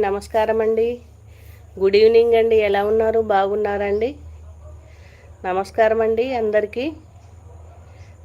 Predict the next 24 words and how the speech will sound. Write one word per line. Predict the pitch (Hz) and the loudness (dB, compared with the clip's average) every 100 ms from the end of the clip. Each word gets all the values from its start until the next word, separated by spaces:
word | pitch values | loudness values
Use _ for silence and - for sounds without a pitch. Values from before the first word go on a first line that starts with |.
| - - | -20 -10
ప్లీజ్ | 202 202 233 233 | -2 0 0 -2
ఒక | 220 190 | -2 0
లైక్ | 185 196 233 | 0 0 -4
ఇచ్చి | 233 | -4
ఒక | 220 208 | -2 0
కామెంట్ | 190 202 202 196 | 0 0 -2 -4
పెట్టండి. | 185 190 196 190 | -4 -4 -4 -4
కొత్త | 185 190 208 | -6 -4 -2
వాళ్ళైతే | 202 196 190 196 | -2 -4 -6 -8
సబ్స్క్రైబ్ | 185 180 - 196 190 185 | -8 -8 -8 -6 -6 -6
చేసుకోండి | 180 - 180 175 | -10 -10 -10 -10
ప్లీజ్ | 185 185 185 185 | -6 -6 -4 -6
అండి. | 190 202 196 | -6 -8 -6
హైలో | 180 175 185 190 | -4 -4 -4 -6
ఉండకండి | 185 185 190 190 480 - - - - - - - - - - - - - | -6 -6 -8 -8 -10 -16 -20 -20 -20 -20 -20 -20 -20 -20 -20 -20 -18 -6
ప్లీజ్ | 190 196 226 | -4 0 2
అండి, | 247 262 | 2 0
మీకు | 233 - | -2 -6
పుణ్యం | 202 190 202 202 | -8 -6 -4 -6
ఉంటుంది. | 202 202 226 214 | -6 -6 -6 -6
ఒక | 180 165 | -6 -4
లైక్ | 170 175 | -4 -4
ఇవ్వండి | 196 196 190 | -6 -4 -6
ప్లీజ్. | 190 202 | -4 -4